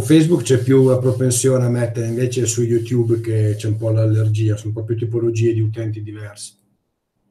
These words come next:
Zero settantasei e quattordici rimane invece un buon livello dove andare a cercare delle indicazioni al rialzo. Andiamo a vedere il dax.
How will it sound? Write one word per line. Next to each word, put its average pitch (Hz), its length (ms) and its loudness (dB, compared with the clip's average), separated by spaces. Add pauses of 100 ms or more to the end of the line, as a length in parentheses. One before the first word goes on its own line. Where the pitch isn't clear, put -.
(500)
Zero 156 240 4
settantasei 147 600 0
e 147 80 2
quattordici 147 580 0
rimane 127 300 -2
invece 135 300 -4
un 127 100 -2
buon 131 160 -2
livello 131 480 -4
dove 123 220 -4
andare 123 320 -2
a 113 40 -8
cercare 123 640 -8
delle 120 160 -8
indicazioni 120 760 -6
al 113 440 -4
rialzo. 107 520 -4
Andiamo 120 140 -4
a 131 100 0
vedere 127 360 2
il 123 300 2
dax. 147 600 0